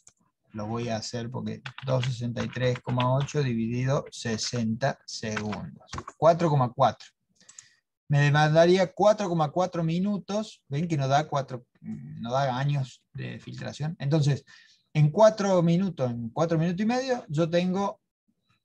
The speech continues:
este volumen de filtrado, ¿tá? Bien. Ahora me hace falta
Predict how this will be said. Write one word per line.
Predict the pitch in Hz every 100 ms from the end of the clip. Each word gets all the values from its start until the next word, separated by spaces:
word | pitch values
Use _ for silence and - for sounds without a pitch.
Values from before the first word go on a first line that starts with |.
| _
este | 196 - 180
volumen | 160 160 156
de | 139
filtrado, | - 117 - - _ _ _ -
¿tá? | - 226 _ _ _ _ _ _ _ _ _ -
Bien. | 170 127 101 _ - - _ _ _ _ _ _ _ _ _
Ahora | 233 269 226 151 190 233 _ _ _ _ _ _ 208
me | 175 208 233
hace | - 208
falta | - 208 165 147 147